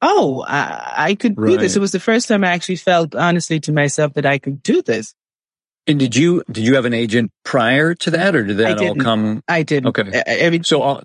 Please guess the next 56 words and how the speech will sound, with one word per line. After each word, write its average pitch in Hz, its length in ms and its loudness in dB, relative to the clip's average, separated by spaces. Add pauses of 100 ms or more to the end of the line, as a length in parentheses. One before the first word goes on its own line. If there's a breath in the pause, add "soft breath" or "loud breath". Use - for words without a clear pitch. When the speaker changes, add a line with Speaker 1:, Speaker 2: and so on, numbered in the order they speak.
(100)
Speaker 2:
everything 131 260 -2
came 123 180 0
after 110 440 0
Seinfeld, 107 600 -2
just, 107 240 -2
and 117 220 0
just 110 260 -2 (480)
being 117 300 0
able 95 140 -2
to 98 40 -4
book 101 220 -2
more 104 220 0
work 147 320 2
or 110 60 0
going 107 280 0
for 110 140 -4
more, 107 160 2
you 113 80 0
know, 104 80 0
just 107 160 -4
having 107 260 -2
more 104 160 0
auditions 120 640 2
and, 101 160 -2
and - 80 2
Speaker 1:
Yeah, 208 100 2
Speaker 2:
things 113 140 -2
like 107 140 -4
that. 107 220 0
Speaker 1:
yeah. 240 240 -2
Speaker 2:
You, 123 180 2
you, 117 180 -2
you 131 300 0
just 135 140 0
started 127 260 0
to 101 40 -4
show 123 180 0
up 107 120 -2
on 117 80 2
more 107 180 2
people's 104 380 -4
radars. 104 480 -2
Speaker 1:
Yeah, 160 380 0 (140)
yeah. 147 320 -2 (480)
And 226 120 2
the 220 40 2
same 254 260 2
thing 220 160 0
kind 208 200 2
of 175 60 -4
happened, 185 500 0 (100)
you 175 140 -2
know, 165 100 2
with 160 220 -2
theater. 143 500 0
Speaker 2:
W-, 170 120 -4